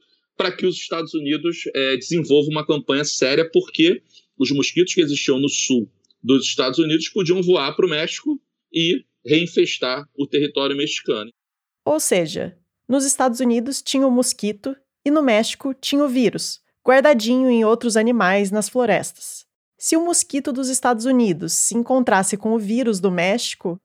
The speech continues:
Speaker 2: ia ser uma péssima combinação. E mesmo com a pressão latino-americana, os Estados Unidos só começam a se movimentar nos anos sessenta.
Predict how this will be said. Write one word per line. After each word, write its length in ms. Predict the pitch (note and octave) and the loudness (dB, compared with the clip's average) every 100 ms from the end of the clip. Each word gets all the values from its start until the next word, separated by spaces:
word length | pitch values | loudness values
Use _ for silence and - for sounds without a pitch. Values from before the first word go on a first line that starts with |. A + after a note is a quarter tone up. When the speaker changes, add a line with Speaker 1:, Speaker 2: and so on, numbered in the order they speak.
| _ _ _ | _ _ _
Speaker 2:
ia 140 | B3 C4+ | 0 2
ser 120 | D4+ | 4
uma 140 | D4+ | 2
péssima 460 | D4+ A3 G3 G#3 F#3+ | 2 2 2 2 -2
combinação. 720 | G3+ F#3+ G3 G#3 - - G#3 - _ _ _ _ _ _ _ - | 0 0 0 -2 -4 -6 -10 -18 _ _ _ _ _ _ _ 0
E 80 | C4+ | 2
mesmo 380 | C4+ D4 D#4 | 4 4 0
com 100 | - | -2
a 60 | D4 | -2
pressão 500 | D4 D4+ - A#3+ A#3+ | 0 0 0 0 0
latino-americana, 1080 | A#3+ A#3+ B3 A3+ A3 A3+ - G3 G3+ A#3 A#3 _ _ _ _ | 0 -2 0 2 0 -2 0 0 2 -4 -10 _ _ _ _
os 120 | C4+ C4+ | -2 -2
Estados 400 | C#4+ C#4 B3 C#4+ | 0 0 0 2
Unidos 360 | A#3+ A3+ B3+ | 2 2 -2
só 140 | - C4 | -2 -2
começam 720 | - D#4 A#3+ G#3+ B3+ - B3 | 0 0 2 2 2 2 2
a 40 | |
se 140 | A#3 A#3+ | 2 2
movimentar 640 | A#3+ A3 A3 A3+ G#3+ F#3+ | 2 2 0 0 0 0
nos 200 | G#3 G#3 | 0 0
anos 160 | G#3+ - | -2 -2
sessenta. 680 | A#3+ - G3 D#3 - - | -2 -2 -2 -4 -10 -20